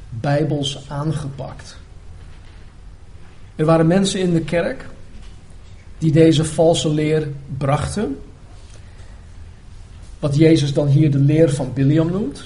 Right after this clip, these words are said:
En noch de kerkleiders, noch de kerk zelf hielden deze valse leraren tegen. Zij lieten deze mensen gewoon in de kerk hun gang gaan.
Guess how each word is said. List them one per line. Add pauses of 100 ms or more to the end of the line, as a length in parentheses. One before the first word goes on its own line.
(1000)
En
noch
de
kerkleiders,
noch
de
kerk
zelf (100)
hielden
deze
valse
leraren
tegen. (1700)
Zij
lieten
deze
mensen
gewoon (240)
in
de
kerk (160)
hun
gang
gaan.